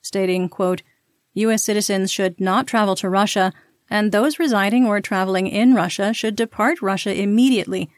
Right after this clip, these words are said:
while limited commercial travel options remain," end quote. Polls closed in Donetsk, Luhansk,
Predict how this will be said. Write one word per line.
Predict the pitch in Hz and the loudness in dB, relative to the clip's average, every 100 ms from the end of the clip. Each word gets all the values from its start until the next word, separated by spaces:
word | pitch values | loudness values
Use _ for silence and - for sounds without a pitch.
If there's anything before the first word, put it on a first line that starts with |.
| _ _ | _ _
while | 190 190 | -4 -2
limited | 190 196 240 233 - | 0 0 0 -2 -2
commercial | 208 196 - 196 | -2 -2 -2 -4
travel | - 233 233 214 | 0 0 2 0
options | 180 - 196 202 | -2 -2 -2 0
remain," | 214 220 220 185 156 _ _ _ _ 202 | 2 2 2 -2 -6 _ _ _ _ -6
end | 196 196 | -6 -4
quote. | 170 170 - _ _ _ _ _ _ _ - | -4 -6 -8 _ _ _ _ _ _ _ -8
Polls | 208 208 202 | -2 0 -2
closed | - 202 202 196 | -2 -2 0 -2
in | 196 185 | -2 0
Donetsk, | 190 208 247 - - - | 2 2 2 -2 -8 -4
Luhansk, | 202 196 208 208 | -2 0 0 0